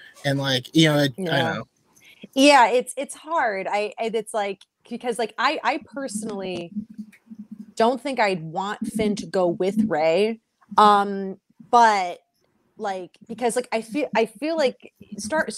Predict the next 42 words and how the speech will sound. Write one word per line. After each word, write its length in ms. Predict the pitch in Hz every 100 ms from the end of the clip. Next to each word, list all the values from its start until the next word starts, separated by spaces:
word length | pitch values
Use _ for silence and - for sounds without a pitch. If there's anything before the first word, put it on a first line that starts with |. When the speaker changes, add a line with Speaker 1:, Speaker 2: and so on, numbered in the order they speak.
| -
Speaker 2:
'cause 120 | 254
Star 180 | - 339
Wars 200 | 302 214
does 140 | 240
this 200 | 202 202
thing 260 | - 220 202
where, 100 | 196
like, 200 | 185 185
I 80 | 185
feel 180 | - 247
like 120 | 214
a 40 |
lot 220 | 185 185 180
of 60 |
times 240 | 190 180 175
the 60 |
show, 300 | 185 196 185 -
like, 180 | 185 -
the 160 | 185
creatives 520 | 180 208 190 180 170 -
behind 340 | 175 180 175
it, 80 | 170
George 320 | 262 359 226
included, 560 | 214 196 226 208 165 - - 233 -
like, 120 | 208
doesn't 280 | 220 220 240
know 120 | 247
what 200 | 247 233
to 120 | 226
do 580 | 175 185 180 202 247 277 - _
with, 120 | 202
like, 180 | 220 190
two 220 | - 247
Force 300 | 208 214 214
sensitive 360 | 220 202 208 202
<laughs> 0 |
protagonists. 1080 | - 196 185 240 294 - - - - - 359
Like, 140 | 320
like, 200 | 196 - -
"I 120 | 277 415
don't 100 | 254
know. 340 | 226 339